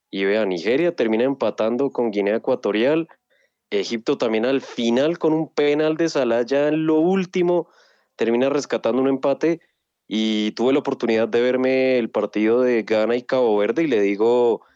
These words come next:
impresionante lo de la gente de Cabo Verde al final, cómo logró anotar ese gol en la última acción del partido y sacarle un juego que, como dicen por ahí,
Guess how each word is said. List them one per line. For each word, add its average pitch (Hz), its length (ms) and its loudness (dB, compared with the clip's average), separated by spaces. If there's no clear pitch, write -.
impresionante 113 840 -2
lo 131 120 2
de 123 40 4
la 107 120 0
gente 107 240 -2
de 104 60 -4
Cabo 120 260 0
Verde 107 200 0
al 127 120 0
final, 113 340 0
cómo 131 260 2
logró 117 640 0
anotar 117 520 0
ese 165 180 -2
gol 185 220 0
en 165 100 2
la 117 120 2
última 165 380 0
acción 139 200 -2
del 160 120 0
partido 151 560 0
y 110 140 -6
sacarle 117 460 -2
un 131 80 -2
juego 139 240 0
que, 139 140 -2
como 110 220 0
dicen 120 200 -2
por 127 160 -2
ahí, 117 460 0